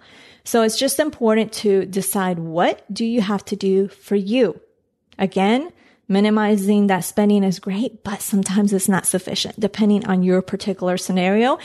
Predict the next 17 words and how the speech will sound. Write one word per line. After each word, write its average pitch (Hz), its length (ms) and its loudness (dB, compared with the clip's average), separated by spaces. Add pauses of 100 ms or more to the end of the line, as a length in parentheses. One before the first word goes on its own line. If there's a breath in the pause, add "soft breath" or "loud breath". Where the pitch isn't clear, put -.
(280 loud breath)
And 196 120 4
you 175 80 0
have 196 220 -2
to 190 100 0
be 185 160 0
open 190 320 0
that 190 140 0
sometimes 220 600 0
you 214 140 -4
just 226 280 -4
have - 260 -10
to - 100 0
bring 190 240 0
more 185 140 -4
in-, 185 200 -2
more 180 160 -4
income. - 360 -10